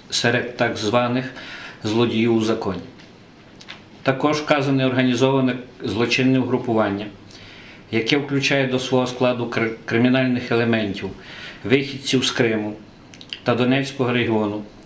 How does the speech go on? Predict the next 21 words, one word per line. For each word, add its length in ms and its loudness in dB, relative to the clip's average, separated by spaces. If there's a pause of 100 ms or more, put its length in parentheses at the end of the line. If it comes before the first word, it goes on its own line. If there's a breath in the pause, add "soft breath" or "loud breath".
(540 loud breath)
має, 480 0 (420)
і 100 -2
підтверджено 680 0
це 180 -4
слід-, 560 -6
слідством, 580 -4 (360 loud breath)
тісні 460 2
зв'язки 680 0 (220 loud breath)
з 80 -8
кримінальним 600 2
середовищем 720 0
Російської 520 -2
Федерації. 640 -4 (1700 loud breath)
За 160 4
однією, 760 2 (160)
наголошую, 600 2
за 140 4
однією 680 2
з 180 2 (220)
версій 440 0
слідства, 600 -2